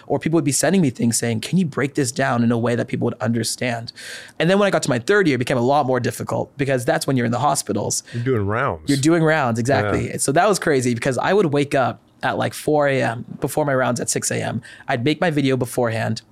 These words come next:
Speaker 1: go to my rounds, be in the hospital, and then around, like, five, six, I'd get home and maybe, like, do some research and go to bed. And I lived with two roommates. They were both med students, and they would always joke that they're like, "Joel, you are crazy. <laughs> Like, we don't see you anymore."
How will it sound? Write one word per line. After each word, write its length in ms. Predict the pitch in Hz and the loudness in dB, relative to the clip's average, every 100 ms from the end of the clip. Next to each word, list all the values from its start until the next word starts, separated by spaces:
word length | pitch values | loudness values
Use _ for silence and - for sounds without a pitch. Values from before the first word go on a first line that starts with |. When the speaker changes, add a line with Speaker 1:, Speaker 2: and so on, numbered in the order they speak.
| _ _ | _ _
Speaker 1:
go 120 | - 147 | 0 2
to 80 | |
my 100 | 175 | 4
rounds, 440 | 165 131 120 120 117 - - | 4 4 2 0 -2 -10 -4
be 80 | 139 | 0
in 80 | 160 | 0
the 60 | |
hospital, 680 | 131 113 - 117 117 113 117 - - - | 0 -2 -2 -2 0 0 -4 -10 -18 -4
and 140 | 135 123 | 0 2
then 140 | 120 | 2
around, 280 | 117 127 123 | 0 0 0
like, 280 | 117 110 - | -2 -4 -8
five, 320 | - 123 123 | -2 -2 -2
six, 200 | - 117 | -2 -2
I'd 100 | 113 | -2
get 120 | 117 | -2
home 400 | - 127 120 113 - | -2 0 0 0 -2
and 120 | 117 | -2
maybe, 180 | 120 123 | 0 0
like, 160 | 117 | -2
do 100 | 110 | -2
some 180 | 120 113 | -2 0
research 340 | 117 113 110 - | -2 -2 -6 -4
and 60 | |
go 80 | 113 | -4
to 60 | 117 | -4
bed. 300 | - - - - - - - - | -6 -8 -10 -18 -20 -20 -8 -2
And 260 | 123 123 | 0 0
I 80 | 120 | 2
lived 200 | 165 185 | 2 2
with 100 | 190 | 2
two 220 | - 185 | 0 2
roommates. 460 | 160 143 135 123 123 | 2 2 2 0 0
They 100 | 139 | 0
were 100 | 131 | 0
both 240 | 123 131 | 0 0
med 160 | 123 117 | 0 -2
students, 460 | - 120 117 113 - | -2 -2 -2 -2 -4
and 100 | 123 | -2
they 60 | 123 | 0
would 100 | 131 | 2
always 180 | 135 120 | 0 -2
joke 360 | - 117 117 | -2 -2 -2
that 220 | 120 - | -4 -4
they're 100 | 127 | -2
like, 140 | 127 117 | -4 -2
"Joel, 260 | - 131 | -2 -2
you 180 | 123 131 | 0 0
are 100 | 147 | 0
crazy. 500 | 120 123 113 160 147 | -2 -2 -2 -2 -6
<laughs> 20 | - | -2
Like, 160 | 180 | 0
we 140 | 180 208 | 2 2
don't 140 | 196 | 2
see 120 | - | 2
you 140 | 185 160 | 2 2
anymore." 480 | 120 120 117 117 | 2 0 -2 -2